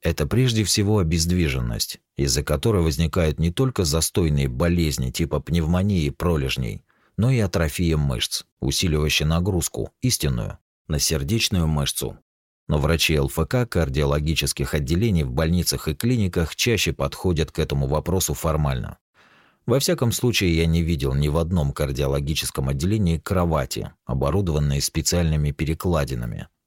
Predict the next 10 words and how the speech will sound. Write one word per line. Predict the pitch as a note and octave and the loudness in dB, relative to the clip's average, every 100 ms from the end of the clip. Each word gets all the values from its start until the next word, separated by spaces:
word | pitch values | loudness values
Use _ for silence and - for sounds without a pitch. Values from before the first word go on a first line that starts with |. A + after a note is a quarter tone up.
| - | -4
за | C#2 C#2+ | -2 0
которые | F2 A#2 D3 A#2+ | 0 2 2 2
больной | G2 F#2 A2+ A2+ | 2 2 2 4
мог | E2 D2+ | 2 2
бы | C2 | 0
себя | C#2 C#2+ D2 | -2 0 0
поднимать | C2+ C#2+ D2 G2 G#2 | 0 0 0 0 0
с | - | -2
помощью | D#2 D2+ C#2+ - E2 | 0 0 2 0 0
рук, | D#2 C2 - | 0 -2 -6